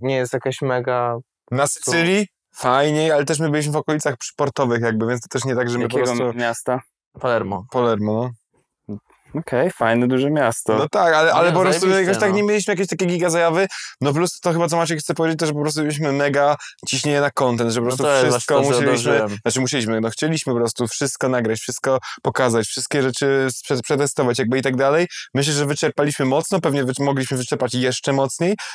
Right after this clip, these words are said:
Speaker 2: E, no ale fajny czas, no nie no, w ogóle wspominam zajebiście. To taki statek, mieszkanie na szta-, na statku traktuję jako coś, że fajnie to przeżyć po prostu.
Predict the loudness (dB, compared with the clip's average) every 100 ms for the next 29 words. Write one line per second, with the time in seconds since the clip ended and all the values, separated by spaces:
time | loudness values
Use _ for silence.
0 | 0 4 4 4 2 0 _ 2 2 4
1 | 2 2 2 2 2 2 2 2 2 2
2 | 2 2 2 2 0 -2 -2 -2 -2 -2
3 | -4 -8 -4 -2 -2 -2 -2 0 0 0
4 | -2 0 0 0 0 -2 0 -2 0 -2
5 | 0 -2 -2 -8 -10 -2 -2 0 0 0
6 | 0 0 0 -2 -12 -14 -2 -2 2 2
7 | 2 0 -2 -2 -2 -4 -6 -2